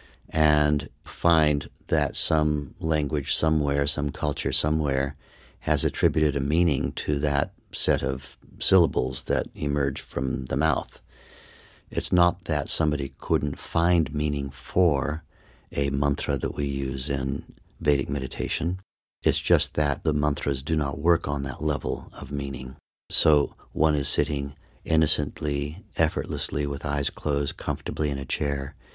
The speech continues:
entertaining effortless repetitions of the mantra, and the mantra begins to take on, as it becomes subtler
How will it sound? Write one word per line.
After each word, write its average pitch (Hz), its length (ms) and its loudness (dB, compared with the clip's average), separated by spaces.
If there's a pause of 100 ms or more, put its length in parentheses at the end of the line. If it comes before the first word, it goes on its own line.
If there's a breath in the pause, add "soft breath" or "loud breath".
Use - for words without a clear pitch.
(500 loud breath)
entertaining 78 960 0
effortless - 560 0
repetitions 71 800 -2
of 69 240 -6
the - 100 -8
mantra, 71 460 -4 (460)
and 76 120 2
the 76 60 4
mantra 78 320 2
begins 76 460 0
to - 120 -4
take - 320 -2
on, 76 420 0 (460 soft breath)
as 73 200 2
it 73 100 -2
becomes - 400 -4
subtler 69 680 0